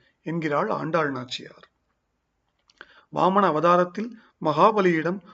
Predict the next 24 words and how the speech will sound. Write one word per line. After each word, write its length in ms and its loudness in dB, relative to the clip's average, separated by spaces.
மூன்றடி 520 0
மண்ணை 440 0
இறந்து 400 -2
பெற்று 440 -6
விஸ்வரூபம் 640 0
எடுத்து 420 -6
மூன்று 400 -2
உலகங்களையும் 800 0
தன் 200 -6
திருப்பாதங்களால் 880 0
அளந்த 420 0
புருஷோத்தமனுடைய 960 -2
நாமத்தை 640 -4
போற்றி 400 -2
பாடி 560 -4
பாவை 300 2
நோன்புக்கு 480 -4
வேண்டி 480 -4
அதிகாலை 500 2
நாங்கள் 440 -2
நீராடி 600 0
இந்த 240 -2
விரதம் 340 0
இருப்பதால் 560 -4